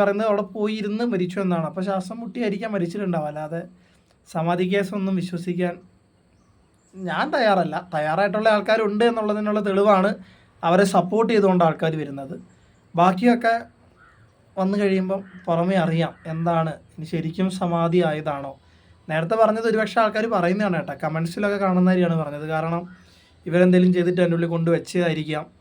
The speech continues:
എന്നൊക്കെ പറയുന്നത് കേട്ടോ. അത് നമുക്കറിയില്ല, നമ്മളതിനെക്കുറിച്ച് പറയുന്നില്ല. അതുപോലെ തന്നെയാണ് ഇത്, ഇതിൻ്റെ പേരിൽ ഒരു നടപടി ഉണ്ടായില്ല എങ്കിൽ കേരളത്തിൽ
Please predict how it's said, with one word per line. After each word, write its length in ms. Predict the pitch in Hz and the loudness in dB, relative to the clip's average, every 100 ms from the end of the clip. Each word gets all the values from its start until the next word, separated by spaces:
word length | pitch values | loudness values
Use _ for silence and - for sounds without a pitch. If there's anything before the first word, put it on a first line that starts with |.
| _ _ 175 | _ _ -4
എന്നൊക്കെ 240 | 180 185 175 | -2 0 0
പറയുന്നത് 320 | 175 160 156 | 0 -2 -6
കേട്ടോ. 160 | 123 120 - _ _ _ _ - | -8 -12 -16 _ _ _ _ -8
അത് 100 | 160 | -2
നമുക്കറിയില്ല, 540 | 170 170 202 190 180 160 156 | -2 0 0 2 2 2 -2
നമ്മളതിനെക്കുറിച്ച് 580 | 151 175 175 175 170 185 | -4 -4 -2 -2 -2 0
പറയുന്നില്ല. 420 | 156 160 165 139 143 - _ _ _ _ _ _ | 0 0 -2 -4 -12 -16 _ _ _ _ _ _
അതുപോലെ 280 | 151 165 180 208 | -2 2 4 4
തന്നെയാണ് 360 | 220 226 220 254 240 175 | 2 2 2 0 -2 -4
ഇത്, 220 | 165 269 294 - _ _ _ _ _ _ 208 | 2 2 2 -6 _ _ _ _ _ _ -6
ഇതിൻ്റെ 300 | 180 247 285 285 | -2 0 2 4
പേരിൽ 220 | 247 247 240 | 6 6 4
ഒരു 80 | 226 | 2
നടപടി 300 | 196 185 208 208 | 2 4 4 4
ഉണ്ടായില്ല 460 | 170 175 196 180 165 139 - _ _ _ _ _ _ - 180 | 4 4 4 4 2 0 -8 _ _ _ _ _ _ -2 4
എങ്കിൽ 200 | 185 202 180 | 4 4 0
കേരളത്തിൽ 440 | 165 165 190 190 | -2 0 0 0